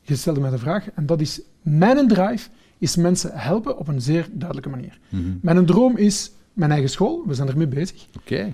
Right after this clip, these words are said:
Speaker 1: Ehm, het is niet meer een droom, maar dus een school die mijn know-how, hoe, hoe st-, hoe stom dat hij soms mag klinken voor heel veel mensen die, die, die, die misschien gaan luisteren, ehm,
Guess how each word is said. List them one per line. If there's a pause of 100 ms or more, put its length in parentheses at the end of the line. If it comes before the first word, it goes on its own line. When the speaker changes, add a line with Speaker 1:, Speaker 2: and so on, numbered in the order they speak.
Speaker 1:
Ehm, (500)
het
is
niet
meer
een
droom, (500)
maar
dus
een
school (420)
die
mijn
know-how, (100)
hoe,
hoe
st-, (160)
hoe
stom
dat
hij
soms
mag
klinken
voor
heel
veel
mensen
die,
die,
die,
die
misschien
gaan
luisteren, (600)
ehm,